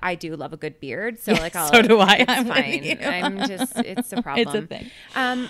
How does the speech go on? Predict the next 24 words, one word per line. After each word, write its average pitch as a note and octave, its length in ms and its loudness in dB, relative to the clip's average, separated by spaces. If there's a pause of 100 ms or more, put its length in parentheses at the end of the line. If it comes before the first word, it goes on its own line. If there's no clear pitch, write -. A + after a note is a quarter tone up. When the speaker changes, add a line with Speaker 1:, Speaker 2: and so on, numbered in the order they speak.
(140)
Speaker 1:
but, C#4+ 220 -4
like, C4 380 -6 (180)
that A#3 400 -4
i-, C4 160 -8 (240)
it's A#3+ 300 -8
such A#3+ 180 -8
an A#3+ 80 -6
external, F#3+ 640 -8
like, G3 200 -12 (160)
everything G#3+ 360 -6
else F#3 200 -6
is, E3+ 160 -12
like, D#3+ 140 -8
not, D#3 400 -6
I F#3 140 -2
would, F3 120 -4
Speaker 2:
Yeah. C#3 60 -10 (100)
Speaker 1:
you A3 120 -8
know G#3 120 -4
what, D#3+ 220 -4
if F3+ 180 -10
my F3+ 140 -8
husband, F3+ 380 -10
like, D#3 160 -16